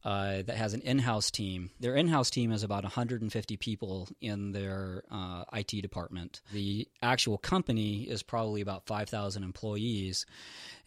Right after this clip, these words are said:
and, uh, what their in-house team needs is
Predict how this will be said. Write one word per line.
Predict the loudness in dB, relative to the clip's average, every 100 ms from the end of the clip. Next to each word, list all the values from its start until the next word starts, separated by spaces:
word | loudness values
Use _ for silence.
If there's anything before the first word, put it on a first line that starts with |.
| -4
and, | 2 4 6 4 4 2 -2 -6
uh, | -4 -2 -4
what | 0 0 2
their | 2
in-house | 4 4 4 2
team | 2 2
needs | 6 8 8 6 2 0 2
is | 4 4 6 4 4 2